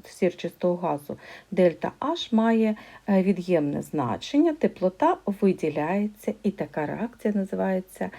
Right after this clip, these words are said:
екзотермічною реакцією. Найбільший тепловий ефект спостерігається під час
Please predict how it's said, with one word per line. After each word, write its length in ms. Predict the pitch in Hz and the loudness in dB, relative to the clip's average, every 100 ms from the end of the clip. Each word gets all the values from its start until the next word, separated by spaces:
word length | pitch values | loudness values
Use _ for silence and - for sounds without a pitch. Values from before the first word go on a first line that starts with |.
| - - _ - | -18 -20 _ -2
екзотермічною 1700 | 175 156 175 180 302 370 - - 165 147 147 143 - - 165 165 185 - | 0 0 -4 0 0 0 -8 -6 -4 -2 -4 -6 -12 -8 -6 -4 -6 -8
реакцією. 720 | 175 151 - - - - - - _ - - - - | -8 -6 -8 -12 -16 -14 -14 -14 _ -20 -20 -6 2
Найбільший 560 | 190 170 180 165 165 | 4 4 0 -2 -4
тепловий 520 | 151 - 170 160 165 - | -4 -4 -2 -2 -2 -4
ефект 360 | 190 370 370 - | -2 0 -2 -6
спостерігається 840 | - 175 - 185 247 302 302 247 | -10 -6 -2 0 2 0 0 -2
під 240 | 233 175 | -4 -6
час 240 | - 185 | 0 0